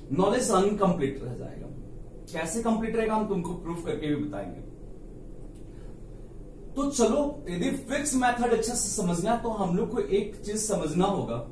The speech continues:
और वो है ड्राइंग्स और यहां पर पार्टनरशिप में फंडामेंटल्स में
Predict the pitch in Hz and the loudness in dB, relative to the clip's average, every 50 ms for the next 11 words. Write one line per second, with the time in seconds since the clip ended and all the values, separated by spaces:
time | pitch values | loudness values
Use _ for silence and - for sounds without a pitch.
0 | - - - - - - - - - - 131 135 131 131 131 139 180 202 214 175 | -12 -14 -14 -14 -14 -14 -14 -12 -8 -2 0 2 2 2 2 2 2 2 2 2
1 | 120 113 - - - - - - - - - - - - - - - - - - | 0 -2 -2 -4 -8 -10 -10 -10 -10 -10 -12 -12 -12 -14 -14 -14 -14 -14 -14 -14
2 | - - - - 113 113 - 151 147 147 - - - - - - - - - - | -14 -14 -12 -10 -10 -8 -4 0 2 2 2 2 2 0 0 -2 -4 -6 -8 -12
3 | - - - - - - - - - - - - - - - - - - - - | -12 -14 -14 -14 -14 -14 -14 -14 -14 -12 -12 -12 -12 -14 -14 -14 -12 -12 -12 -14
4 | - - - - - - - - - - - - 151 - 139 - - - - - | -12 -12 -12 -12 -12 -12 -12 -14 -14 -12 -8 -6 -4 -2 -2 0 0 0 0 2
5 | 240 254 262 - - - - - - 170 - - - 226 220 208 - - 185 175 | 0 0 0 0 -2 -2 0 0 0 0 0 0 0 0 0 0 0 -2 -4 -4
6 | - - 120 - - - - - - - - - - - - - - - - - | -4 -4 -6 -4 -4 -6 -8 -10 -14 -14 -14 -14 -14 -14 -14 -14 -12 -14 -14 -12
7 | - - - - - - 170 175 180 185 190 190 180 170 165 - 147 135 120 - | -12 -12 -12 -10 -8 -4 0 2 4 6 6 6 6 4 2 2 0 0 0 0
8 | - - 117 - | -2 -4 -6 -8